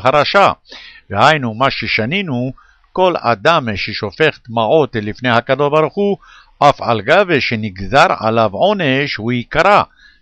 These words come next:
ולא יוכל אותו עונש לשלוט בו. מנין לנו?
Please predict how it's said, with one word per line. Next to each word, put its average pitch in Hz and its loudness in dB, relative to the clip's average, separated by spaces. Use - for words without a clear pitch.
ולא 90 -2
יוכל 131 4
אותו 107 -6
עונש 107 -4
לשלוט 110 -4
בו. 110 4
מנין 110 0
לנו? 190 2